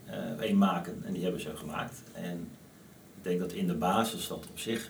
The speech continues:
een goed idee is, omdat ze daarin meegaan. Eh, alleen er was ten eerste heel veel kritiek op de manier waarop ze dat gedaan hebben. Het is iedereen een beetje,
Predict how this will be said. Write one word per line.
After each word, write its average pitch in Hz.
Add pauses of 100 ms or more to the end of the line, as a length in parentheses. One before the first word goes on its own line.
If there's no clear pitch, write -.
(140)
een -
goed -
idee -
is, -
omdat 85
ze 87
daarin 80
meegaan. 90 (1000)
Eh, 80
alleen 92
er 90
was 87
ten 92
eerste 92
heel 95
veel 92
kritiek -
op 92
de 90
manier 90
waarop 85
ze -
dat 92
gedaan 90
hebben. 90 (720)
Het -
is -
iedereen 90
een 87
beetje, 92